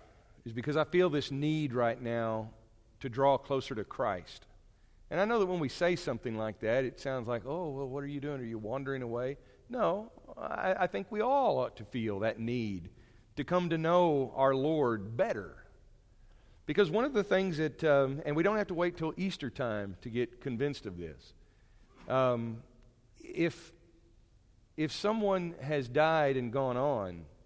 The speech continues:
you can learn a lot about them. But only if they're alive can you learn from them.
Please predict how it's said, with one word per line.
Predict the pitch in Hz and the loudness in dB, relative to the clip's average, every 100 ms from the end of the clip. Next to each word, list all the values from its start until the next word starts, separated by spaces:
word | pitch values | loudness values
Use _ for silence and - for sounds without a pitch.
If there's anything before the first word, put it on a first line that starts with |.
| - - - - | -20 -20 -20 -10
you | 139 | -6
can | 190 180 151 | -2 0 2
learn | 160 | 0
a | 135 | 2
lot | 131 131 | 2 2
about | 117 104 143 131 | 0 2 2 0
them. | - 87 80 73 - - - - - - - - - - - - - - 196 220 - | -6 -8 -10 -18 -20 -20 -20 -20 -20 -20 -20 -20 -20 -20 -20 -20 -20 -20 -20 -20 -18
But | 139 139 | -2 0
only | 143 180 185 165 | 2 2 2 0
if | - | 0
they're | 147 117 | 0 2
alive | 110 165 170 110 98 - | 2 2 2 0 -4 -6
can | 120 | -4
you | 113 | -2
learn | 110 107 95 92 | -2 -4 -4 -10
from | - 190 143 | -6 -4 -4
them. | 82 71 | -10 -16